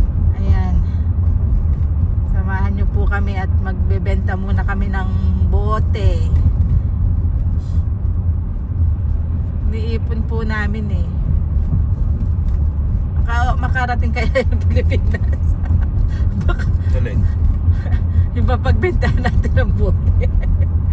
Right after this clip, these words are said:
Speaker 1: <laughs> Aray ko, niloloko ni, ni, ni Gary si D J. Sabi niya,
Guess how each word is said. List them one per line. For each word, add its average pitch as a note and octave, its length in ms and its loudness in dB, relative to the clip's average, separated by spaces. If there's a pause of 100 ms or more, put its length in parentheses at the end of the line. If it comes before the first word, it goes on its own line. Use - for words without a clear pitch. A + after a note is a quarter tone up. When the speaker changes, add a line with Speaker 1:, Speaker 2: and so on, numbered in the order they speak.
(160)
Speaker 1:
<laughs> - 920 0
Aray - 320 2
ko, - 80 4
niloloko B3+ 560 0
ni, - 160 -2
ni, A#3+ 160 -2 (800)
ni - 80 0
Gary B3 400 2
si - 160 -4
D G#3+ 240 0
J. A#3 240 2
Sabi G#3+ 400 0
niya, - 240 2